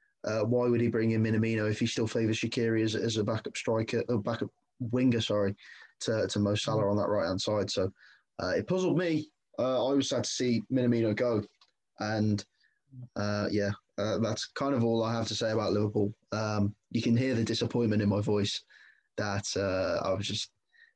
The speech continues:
Speaker 1: it was, it was a terrible window for us.
Speaker 2: Yeah, I, I, I'd very much be interested to see what any other Liverpool fans do think of the Kabak deal, the Minamino going out. Let us know in the comments below or on any of our social media platforms, as always. Um, but going to the blue half of Manchester, Manchester City,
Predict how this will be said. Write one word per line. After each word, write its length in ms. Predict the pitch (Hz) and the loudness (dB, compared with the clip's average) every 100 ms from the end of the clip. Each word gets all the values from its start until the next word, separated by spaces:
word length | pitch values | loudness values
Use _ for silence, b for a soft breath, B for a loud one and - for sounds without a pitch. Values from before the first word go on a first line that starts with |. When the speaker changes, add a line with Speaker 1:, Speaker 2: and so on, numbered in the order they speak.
| _ | _
Speaker 1:
it 80 | 120 | 0
was, 120 | 117 107 | 0 2
it 120 | 107 | 2
was 140 | 104 | 0
a 40 | 104 | 0
terrible 420 | - 123 110 101 | -2 0 2 2
window 280 | 104 104 104 | 4 2 0
for 260 | 98 92 | 0 0
us. 120 | 101 - _ _ _ _ _ _ _ _ _ | 0 -4 _ _ _ _ _ _ _ _ _
Speaker 2:
Yeah, 140 | 139 123 - | -12 -12 -4
I, 120 | 151 | 2
I, 360 | 165 175 151 170 | 4 4 6 6
I'd 100 | 165 | 6
very 200 | 202 202 | 6 6
much 200 | 180 - | 4 4
be 60 | 160 | 2
interested 280 | 147 127 | 2 -6
to 60 | - | -8
see 100 | 151 | -2
what 120 | 139 | -2
any 160 | 139 135 | 0 0
other 120 | 123 | 0
Liverpool 340 | 127 127 127 117 | -2 -6 -8 -6
fans 260 | 123 123 | -4 -4
do 180 | - 123 | -4 -6
think 340 | 117 131 117 - | -4 -4 -4 -6
of 220 | 117 110 | -8 -8
the 180 | 120 110 | -6 -6
Kabak 360 | 107 117 113 110 | -8 -8 -8 -6
deal, 160 | 120 | -8
the 80 | 110 | -6
Minamino 480 | 110 113 113 113 110 | -6 -4 -4 -4 -6
going 220 | 110 104 | -6 -6
out. 140 | 107 110 | -6 -8
Let 100 | 110 | -8
us 140 | - | -8
know 200 | 117 110 - _ _ - | -8 -8 -12 _ _ -6
in 80 | 107 | -6
the 60 | |
comments 260 | 107 123 113 | -4 -4 -4
below 340 | - 123 127 | -4 0 2
or 80 | 123 | 2
on 100 | 120 - | 0 -4
any 140 | 123 123 | -6 -4
of 100 | 113 | -4
our 80 | |
social 340 | 117 123 113 110 | -6 -6 -4 -4
media 220 | 110 104 | -4 -6
platforms, 480 | 104 113 - 113 107 | -6 -8 -6 -8 -8
as 180 | 107 110 | -8 -8
always. 400 | 117 131 139 - _ _ _ | -4 -2 -4 -10 _ _ _
Um, 300 | 139 143 139 | -4 -2 2
but 160 | 139 165 | 2 4
going 180 | 190 180 | 2 2
to 60 | |
the 80 | - | 0
blue 280 | 139 160 160 | 2 6 6
half 260 | 143 139 131 | 4 0 -2
of 80 | |
Manchester, 640 | 131 139 139 131 123 - 110 | 0 2 0 0 -4 -4 -4
Manchester 460 | 127 143 143 127 | -4 -4 -6 -8
City, 460 | 120 - 127 113 117 | -10 -10 -8 -8 -10